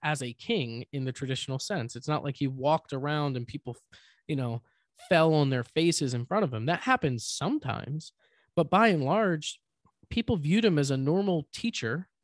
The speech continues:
and then he'd heal people and they'd go, "Hey, that guy can heal people."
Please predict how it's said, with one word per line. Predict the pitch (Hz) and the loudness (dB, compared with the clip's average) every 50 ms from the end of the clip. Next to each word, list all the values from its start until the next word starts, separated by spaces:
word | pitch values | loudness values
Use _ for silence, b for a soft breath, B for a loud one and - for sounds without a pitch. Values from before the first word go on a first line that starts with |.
| _ | _
and | - 170 170 | -2 0 0
then | 175 165 | 2 2
he'd | 147 160 143 | 2 0 -2
heal | - - 220 233 233 | -4 0 0 0 2
people | - - 147 127 - 143 147 | 2 0 -2 -2 -2 -2 -2
and | 156 | 0
they'd | 156 156 165 | -2 -2 0
go, | 190 180 175 | 2 2 2
"Hey, | 165 233 254 | 4 2 2
that | 220 226 240 - | 0 0 -2 -2
guy | 247 233 | -4 -4
can | 220 - 170 | -2 0 0
heal | 143 156 240 320 294 | 2 2 2 2 0
people." | - 135 113 - - - - | -2 -6 -8 -8 -10 -20 -20